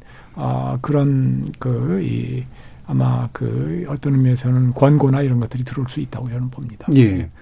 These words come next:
Speaker 2: 아마 그, 그래, 그런 우려를 하시는 분들의 주로 근거로 되는 게 오바마 행정부 시절에 일본을 좀 더 중시하지 않았냐. 그리고 그것 때문에 위안부 합의도 그런 식으로 만들어진 거 아니냐라고 하는 얘기하시는 분들도 있단 말이에요. 그리고 이제,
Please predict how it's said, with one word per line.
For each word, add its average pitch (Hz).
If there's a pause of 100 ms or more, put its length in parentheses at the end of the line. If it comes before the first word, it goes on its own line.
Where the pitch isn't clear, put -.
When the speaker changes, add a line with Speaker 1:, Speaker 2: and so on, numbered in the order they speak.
(160)
Speaker 2:
아마 170
그, 143
그래, 156
그런 180
우려를 170
하시는 151
분들의 131
주로 131
근거로 139
되는 117
게 107
오바마 160
행정부 139
시절에 110 (560)
일본을 147
좀 151
더 139
중시하지 131
않았냐. 110
그리고 127
그것 135
때문에 151
위안부 147
합의도 127
그런 123
식으로 117
만들어진 104
거 123
아니냐라고 110
하는 170
얘기하시는 131
분들도 120
있단 107
말이에요. 101 (460)
그리고 156
이제, 139